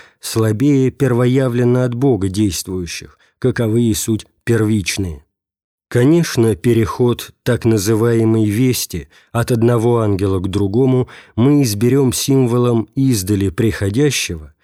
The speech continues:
и по мере продвижения во вторичности слабеющего совершенствования.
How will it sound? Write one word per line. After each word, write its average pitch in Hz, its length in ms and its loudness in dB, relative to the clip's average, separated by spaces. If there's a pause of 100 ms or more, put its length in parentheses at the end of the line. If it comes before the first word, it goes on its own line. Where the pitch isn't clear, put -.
(220)
и 120 140 2
по 127 140 0
мере 120 360 4
продвижения 107 800 0
во 98 120 0
вторичности 127 920 -2 (160)
слабеющего 113 1040 0
совершенствования. 98 1120 -4